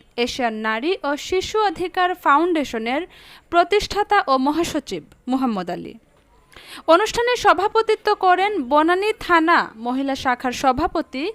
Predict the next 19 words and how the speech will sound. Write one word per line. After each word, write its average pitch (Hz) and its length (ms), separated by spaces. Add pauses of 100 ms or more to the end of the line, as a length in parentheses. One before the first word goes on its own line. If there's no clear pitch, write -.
(320)
কামরুন 302 360
নাহার 330 380
জ্যোৎস্না। 269 480 (480)
উদ্বোধনী 254 480
বক্তব্যে 240 580
তিনি 240 240
বলেন, 208 380 (440)
"সমাজের 381 560 (100)
অবহেলিত 427 640 (200)
ও 285 200
অসহায় 349 480
মানুষের 330 480
পাশে 285 380
দাঁড়ানো 233 440 (180)
আমাদের 247 440
নৈতিক 285 400
দায়িত্ব। 220 480 (460)
আমরা 214 240
চাই 247 360